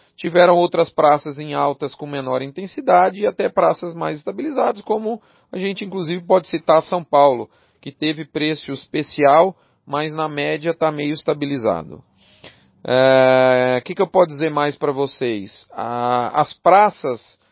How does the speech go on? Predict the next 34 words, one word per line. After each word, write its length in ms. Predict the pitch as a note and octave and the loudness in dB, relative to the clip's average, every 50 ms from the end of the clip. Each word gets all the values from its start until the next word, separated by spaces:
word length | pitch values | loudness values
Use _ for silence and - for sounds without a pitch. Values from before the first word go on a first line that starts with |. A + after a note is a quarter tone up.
| _ _ _ _ _ _ | _ _ _ _ _ _
tão 140 | - F3 G3 | -8 -8 -8
seguindo 500 | - - A3 F3+ D3+ E3+ G#3+ A3+ A3+ G#3 | -8 -10 -10 -10 -8 -6 -6 -4 -2 2
com 100 | - G#3+ | 2 2
aquilo 320 | F#3+ - - - G3 G3 | 2 2 0 -8 -8 -6
que 100 | F3 G3 G3 | -4 -2 -2
eu 40 | F3+ | -2
chamei 360 | - G3 F3+ E3+ E3+ F3 E3+ | -2 -4 -4 -2 -4 -4 -4
de 100 | D#3+ F3+ | -4 -4
rodízio 880 | E3 D3 F3 E3+ C#3+ A#2+ A#2+ C#3 F#3 A3 A3+ G#3 D#3 D3+ C#3+ B2+ A#2 _ _ _ _ _ _ - | -2 0 0 0 -2 -4 -10 -8 -6 -6 -6 -6 -4 -4 -4 -4 -4 _ _ _ _ _ _ 0
da 160 | - D#3 D3+ | 4 4 6
alta. 560 | D3 C#3+ D3+ E3+ F#3+ G#3 - - A#3 A#3+ A#3 _ _ _ _ _ _ _ _ _ _ | 6 8 6 6 4 2 0 -4 -4 -4 -6 _ _ _ _ _ _ _ _ _ _
Toda 260 | - - F3+ G3+ F#3+ | -10 -8 -6 -6 -6
semana, 500 | - - G3+ F3+ E3 F3 F#3 F#3+ F#3+ F#3 | -4 -6 -6 -4 -4 -2 -2 -2 0 0
às 100 | F3 D#3+ | 0 0
vezes 160 | F3+ F#3 F#3 | 0 2 4
é 60 | G#3 | 4
o 80 | G3 F#3+ | 2 4
Nortão 540 | F#3 F3+ F3 E3+ D#3+ - - F#3 F#3+ G3 F3 | 4 4 4 4 4 2 -2 -2 -2 -4 -6
que 100 | - F#3 | -10 -12
puxa 380 | - - E3 D#3+ - - E3 | -12 -12 -14 -10 -8 -6 -6
mais, 420 | D#3 D3+ D#3+ E3+ F3+ F3+ F3 E3 D#3+ | -6 -4 -4 -2 -2 -2 -4 -4 -4
às 160 | E3+ D#3+ D#3 | -6 -4 -4
vezes 160 | E3 E3+ E3+ | -6 -4 -4
é 20 | F3 | -4
o 80 | E3+ | -4
São 240 | D#3 - - E3+ C#3+ | -4 -4 -6 -6 -4
Paulo, 480 | C3+ - D#3+ E3 E3+ E3+ E3+ E3 D#3+ D#3+ | 0 4 6 6 8 8 6 6 4 0
às 120 | D#3 D3+ | -2 -4
vezes 180 | D#3+ E3 D#3+ E3 | -6 -8 -8 -10
estoura 460 | E3 - - - E3 D#3+ D#3+ D#3 D3 | -14 -12 -6 -2 -2 0 0 0 0
lá 120 | D3+ D#3 | 0 0
é 60 | D#3 | 0
no 140 | D#3 D#3 D#3 | -2 -4 -6
Goiás, 760 | C#3 C#3+ C#3+ C3+ C#3 D3+ D#3+ E3 E3+ E3+ E3 E3 D#3 - - | -2 -2 0 4 4 4 6 6 4 4 2 -2 -6 -12 -20